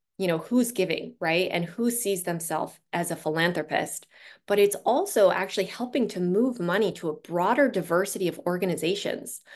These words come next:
A lot, um, of organizations that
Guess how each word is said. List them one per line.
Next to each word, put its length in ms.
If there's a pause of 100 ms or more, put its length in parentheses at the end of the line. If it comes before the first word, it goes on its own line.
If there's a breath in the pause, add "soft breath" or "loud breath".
(200 loud breath)
A 80
lot, 420
um, 320 (100)
of 180
organizations 800
that 260